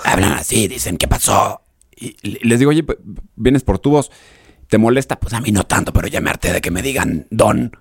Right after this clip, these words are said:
cuando pido pizzas en el teléfono", y los confunden con hombres a cada rato. Y es porque las cuerdas se van haciendo gruesas,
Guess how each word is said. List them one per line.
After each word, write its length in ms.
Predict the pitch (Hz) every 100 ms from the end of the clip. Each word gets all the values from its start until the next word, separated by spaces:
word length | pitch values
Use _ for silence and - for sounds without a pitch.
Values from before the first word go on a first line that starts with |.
| -
cuando 260 | 104 98
pido 280 | 82 127 117
pizzas 400 | 131 123 131 -
en 100 | 139
el 80 | 113
teléfono", 560 | 120 120 131 123 135 135
y 100 | 101 - -
los 140 | 120
confunden 460 | - 117 131 135 143
con 200 | 104 104
hombres 360 | 135 139 107 98
a 80 |
cada 220 | 92 117 117
rato. 420 | 107 - 139 156 - - - - -
Y 100 | 127
es 80 | 127
porque 220 | 143 127
las 160 | 107 -
cuerdas 280 | 127 135
se 100 | -
van 160 | 104 117
haciendo 400 | 117 120 117 107
gruesas, 540 | 98 98 - 90 -